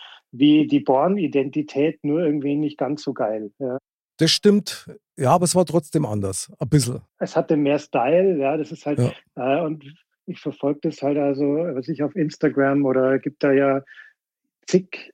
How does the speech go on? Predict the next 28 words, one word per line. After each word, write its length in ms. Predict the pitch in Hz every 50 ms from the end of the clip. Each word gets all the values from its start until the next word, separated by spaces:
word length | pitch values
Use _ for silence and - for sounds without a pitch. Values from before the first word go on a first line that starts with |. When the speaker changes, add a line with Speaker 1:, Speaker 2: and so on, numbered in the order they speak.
| _ _ -
Speaker 1:
Webseiten, 760 | - 135 165 170 - - - 147 135 143 147 - 151 143 120
wo 180 | 135 135 143
es 360 | 147 - - - - - _ _ _ _ _ _ _ _ -
darum 280 | - 120 135 151 143
geht, 300 | 143 - 135 143 160 131
wie 100 | 120 147
man 160 | 151 160 156 147
sich 280 | - 165 151 - -
wie 360 | - 139 147 151 151 147 147 147
James 320 | - 147 139 139 151 - -
Bond 280 | - 151 147 165 - -
anzieht, 500 | - 127 135 147 143 - - 147 147 123
was 180 | 123 139 - -
man 220 | 151 147 160 156 -
trinkt. 440 | - - 135 131 139 160 170 - -
Also 180 | 131 113 120
wirklich, 300 | 127 143 - 151 139 -
da, 180 | - 143 135 - - - - - - -
da 60 | 143
gibt's 200 | 123 - - -
Leute, 300 | 127 131 151 - - 156
die, 360 | 127 143 139 139 139 143 139 - - - - _ _ _ _ -
die 220 | 135 135 131 120
widmen 380 | 127 156 - - 151 151 151 147
ihr 140 | 143 139
gesamtes 540 | 123 - 123 123 139 123 180 180 175 147 -
Leben 540 | - 123 123 135 170 165 180 170 160 170 147
dann 400 | - 139 143 151 143 151 180 180